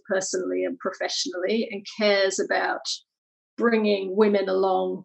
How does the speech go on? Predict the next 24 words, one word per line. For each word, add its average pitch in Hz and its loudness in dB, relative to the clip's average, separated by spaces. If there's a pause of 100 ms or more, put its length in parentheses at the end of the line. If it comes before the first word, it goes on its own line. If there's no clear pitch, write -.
(140)
with 185 0
her - -2
as - -2
she, - -2
as, - -2
as 214 2
she 220 2
has 190 0
succeeded. 175 -2
She, - -2
she's 202 0
a, 185 0 (140)
the, - -6 (160)
our 196 6
C - -2 (180)
E 190 4
O 185 4
of 185 0
our 175 0
global 180 2
businesses, - -6
so 185 -2
she's 202 -4
incredible. - -8